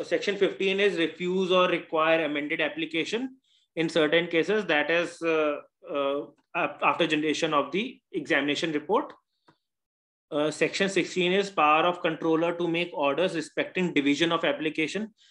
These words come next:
So if at any point of time, uh, controller feels that the application should be divided into subsequent, uh, division application, he can, uh, ask, uh, to do so. Or a person, this section sixteen, I think we discussed in a, it in our last class also.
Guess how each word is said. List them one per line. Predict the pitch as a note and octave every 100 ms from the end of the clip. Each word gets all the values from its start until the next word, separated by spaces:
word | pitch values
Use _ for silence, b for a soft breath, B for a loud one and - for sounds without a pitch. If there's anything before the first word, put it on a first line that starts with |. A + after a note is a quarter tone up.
| b
So | - E3+
if | F3 F3 F#3+
at | G3 E3 E3
any | D#3+ E3+
point | E3 D3+
of | F3
time, | D#3+ D#3 F3+ F#3+ G3+
uh, | E3 E3
controller | D3+ D3 D3+ D#3+ D#3+
feels | E3 E3 E3
that | D#3 D3+
the | F#3 G3
application | - D#3+ D3+ D#3+ E3+
should | - C#3+
be | E3
divided | D#3 C#3+ C#3 D3
into | D3 D3
subsequent, | D3+ C#3+ - C#3+ D#3 D#3 D3 -
uh, | C#3+ B2+ B2+ b b C#3+
division | D3 C#3+ D#3 D#3+
application, | C#3+ D#3+ D#3 D#3 E3
he | C#3+
can, | D#3+ F#3 G3
uh, | D3+ D#3 D#3+ b b -
ask, | C#3 D#3+ D#3+ -
uh, | F3+
to | D3 E3
do | D#3+
so. | F#3+
Or | G#3+ D#3+ - - _ _ -
a | E3 D#3+
person, | D#3+ D#3 E3+ F#3 - -
this | F3+ F3+ F3+
section | F#3+ A3+
sixteen, | G3 F#3+ G#3+
I | G3
think | G#3+ G3+
we | A3+
discussed | F#3 - F#3+ F3+
in | G3
a, | G3+ -
it | G3
in | F#3+ G3
our | F#3+
last | E3 C#3+ D#3+
class | E3 D3
also. | C#3+ A#2+ G3 C#4